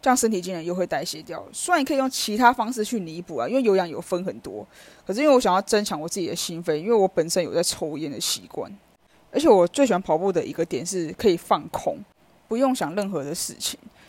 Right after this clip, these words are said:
这大概就是我热爱跑步的原因。其实我觉得开始有在运动之后啊，你会对于很多户外的体验还蛮感兴趣的，因为我现在就蛮想去学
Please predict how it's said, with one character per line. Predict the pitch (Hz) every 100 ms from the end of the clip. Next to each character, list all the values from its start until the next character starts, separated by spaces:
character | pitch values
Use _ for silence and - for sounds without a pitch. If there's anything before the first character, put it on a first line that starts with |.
| _ _ _
这 | - 208
大 | 220
概 | 208
就 | 190 196
是 | 196
我 | 143 156
热 | 170 185
爱 | 175
跑 | 156 - -
步 | 170
的 | 151 69
原 | 82 62 -
因。 | 80 - - _ - - - -
其 | 285
实 | 392
我 | 262
觉 | 185 190
得 | 196
开 | - 269
始 | 190
有 | 165
在 | 175 220 -
运 | 226 185
动 | 196 175
之 | - 160
后 | 190 156
啊， | 76 -
你 | 185
会 | 240 330
对 | 359 254
于 | 226
很 | 208 165
多 | 208
户 | 247 285 220
外 | 233 175
的 | 170
体 | - - 123
验 | 190 175 - - -
还 | - 190
蛮 | 196 - 196 220
感 | 160
兴 | 180 190
趣 | 175 156
的， | 113
因 | 254
为 |
我 | 285
现 | 233
在 | 262
就 | 269
蛮 | 226 233
想 | 233 190
去 | 226
学 | - 160 151 160